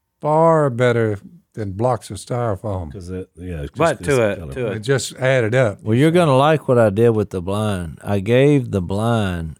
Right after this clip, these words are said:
Speaker 4: a beard today 'cause it wasn't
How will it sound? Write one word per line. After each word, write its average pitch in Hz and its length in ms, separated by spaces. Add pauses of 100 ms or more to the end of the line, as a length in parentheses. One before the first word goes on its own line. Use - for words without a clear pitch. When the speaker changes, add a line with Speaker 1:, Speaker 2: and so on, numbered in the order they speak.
Speaker 4:
a 80 100
beard 73 600 (420)
today 85 460 (1120)
'cause 92 180
it 92 140
wasn't 104 480